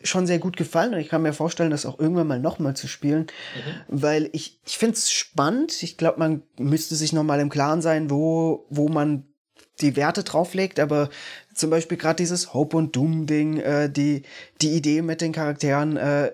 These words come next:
Speaker 1: diese gemeinsame Definition von der Welt. Also es hat schon viele coole Aspekte.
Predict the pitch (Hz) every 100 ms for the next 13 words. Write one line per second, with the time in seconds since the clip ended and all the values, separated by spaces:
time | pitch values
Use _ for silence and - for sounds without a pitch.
0 | - - 147 139 147 131 - _ - -
1 | 160 165 185 180 175 156 160 165 151 -
2 | 160 165 156 151 123 139 151 - - 139
3 | 143 147 - - - - - 170 196 180
4 | - 202 196 - 196 185 139 - 170 -
5 | 143